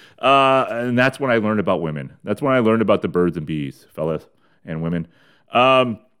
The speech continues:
but yeah, Manscaped, I like 'em. But again, Landers long ball. That's just, you know, my, my balls are sagging more. I don't know. Maybe. Is that what's happening? But that, I got that for Christmas.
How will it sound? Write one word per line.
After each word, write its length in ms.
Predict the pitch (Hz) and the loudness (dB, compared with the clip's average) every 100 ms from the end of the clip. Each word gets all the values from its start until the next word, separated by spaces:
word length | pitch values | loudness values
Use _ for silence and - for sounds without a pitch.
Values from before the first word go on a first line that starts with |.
| _ | _
but 100 | 160 | 2
yeah, 140 | 165 123 | 4 4
Manscaped, 520 | 156 170 - 170 139 | 2 -2 0 0 2
I 40 | |
like 260 | 143 139 139 | 4 4 4
'em. 200 | 143 139 135 | 2 0 -2
But 100 | 127 | 0
again, 380 | 131 139 117 | 2 2 2
Landers 320 | 117 131 127 113 | 0 0 0 2
long 260 | 127 127 | 2 4
ball. 160 | 101 98 | 4 2
That's 160 | 131 | 2
just, 180 | 175 165 | 0 -4
you 100 | - | -2
know, 100 | 156 | -2
my, 220 | 123 135 | 0 0
my 160 | 123 127 | 2 2
balls 260 | - 151 127 | 4 4 2
are 60 | |
sagging 440 | - 131 143 170 180 | 0 0 2 2 0
more. 200 | 180 185 | 0 0
I 80 | |
don't 120 | 185 190 | 0 2
know. 240 | 208 214 - _ - | 0 0 -8 _ -4
Maybe. 380 | 156 190 208 - _ _ | -2 0 -4 -8 _ _
Is 100 | 110 | 0
that 120 | 139 | 2
what's 140 | 165 | 2
happening? 420 | 160 170 180 196 190 _ _ _ _ _ _ _ | 2 0 0 -2 -4 _ _ _ _ _ _ _
But 240 | 143 170 - | 2 2 6
that, 160 | 185 | 4
I 80 | 185 | 4
got 140 | 233 233 | 2 4
that 300 | 208 170 - | 4 2 -2
for 120 | 180 | -6
Christmas. 640 | - 170 170 185 190 - | 2 2 2 2 0 0